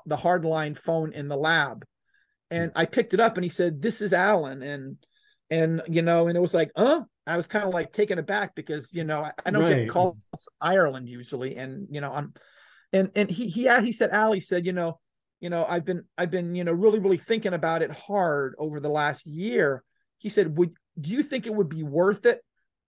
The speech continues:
Speaker 1: for me, for him to take off a year from what he's doing and devote his en-, entire time to getting the word out about this Crohn's disease and about potential connections to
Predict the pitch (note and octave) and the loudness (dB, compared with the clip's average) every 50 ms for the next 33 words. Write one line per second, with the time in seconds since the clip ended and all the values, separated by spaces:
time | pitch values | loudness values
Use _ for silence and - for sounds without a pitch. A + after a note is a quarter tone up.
0 | _ _ _ - F3 D#3+ D3+ D#3+ F3+ G3+ A3 A3+ A3 - - - - F3 E3 D3 | _ _ _ -2 -2 0 0 0 0 0 0 0 -2 -4 -6 -6 -4 -2 0 2
1 | F3+ E3+ D#3 D3 F#3 G3 - _ _ _ _ _ _ _ _ _ - - F#3 - | 2 2 2 0 -2 -4 -8 _ _ _ _ _ _ _ _ _ -10 -10 -8 -4
2 | - - G#3+ A3 G#3+ G#3+ F#3 F#3 F3+ - - E3+ D#3+ E3 F#3 G3+ G3+ F#3 - - | 0 2 2 2 4 2 2 2 2 0 -4 -6 -2 2 2 4 4 2 0 -4
3 | - D#3+ D#3 D#3+ D#3 D3+ C#3+ B2+ A#2+ - - E3+ F3 E3 D#3 C#3+ C3 B2+ C3+ C3 | -6 -4 -4 -4 -4 -6 -8 -12 -14 -6 -4 -2 -2 0 -2 -4 -6 -10 -14 -18
4 | - _ _ _ _ _ _ _ _ - E3+ E3 C#3 E3 D#3+ C#3 D#3 F#3 G#3 G3+ | -20 _ _ _ _ _ _ _ _ -6 -4 -2 0 0 4 6 8 8 8 8
5 | C#3 E3+ F3+ D3+ E3 E3+ D#3 - _ _ _ _ _ _ _ - E3 D3+ - - | 6 4 2 2 2 -2 -4 -8 _ _ _ _ _ _ _ -14 -14 -14 -14 -16
6 | - _ _ _ _ - - - - - _ - F3 F3+ F#3 F#3 F#3 F3 C3+ - | -20 _ _ _ _ -18 -18 -18 -18 -18 _ -2 2 2 4 4 2 0 -2 -4
7 | - E3+ E3 E3 E3 D#3+ D#3 D#3 D3+ C#3+ _ _ _ _ _ _ _ _ _ _ | -4 -4 -2 0 0 0 -2 -4 -6 -10 _ _ _ _ _ _ _ _ _ _
8 | _ _ _ _ _ _ _ _ _ _ _ _ - - - - D3+ C#3+ _ _ | _ _ _ _ _ _ _ _ _ _ _ _ -20 -18 -16 -16 -18 -18 _ _
9 | - C3 - - - _ _ - - - - _ - - - D#3+ D3+ D3+ C#3+ C#3+ | -20 -20 -20 -20 -20 _ _ 0 0 0 0 _ -16 -18 -16 -6 -2 -2 0 4
10 | C#3+ D#3+ E3 E3 D#3 C#3+ C3+ B2+ C3 B2+ A#2+ G#2+ G#2+ G#2+ G#2+ - A2+ A2+ - - | 4 6 6 6 4 2 0 0 -2 -4 -6 -8 -10 -12 -12 -12 -14 -12 -12 -12
11 | - - - _ _ _ _ - D#3 C#3 C3 G#2+ C#3+ - - - A#1+ - - - | -14 -16 -18 _ _ _ _ 0 0 0 0 -2 -8 -12 -12 -14 -18 -18 -20 -20
12 | - _ _ _ - D#3 D3+ - D#3+ D3+ D3+ D3 - - - _ _ - - F3 | -20 _ _ _ -2 -2 2 4 4 4 4 2 -2 -12 -20 _ _ -2 -2 -2
13 | F3 - G3 G3 - G3 E3+ - - D#3+ D3+ C#3+ C#3+ - - - D3 C#3 C3 - | 0 0 -2 2 2 2 2 2 0 -4 -4 -4 -4 -6 -8 -8 -8 -8 -10 -10
14 | - - C#3 B2+ | -10 -8 -8 -8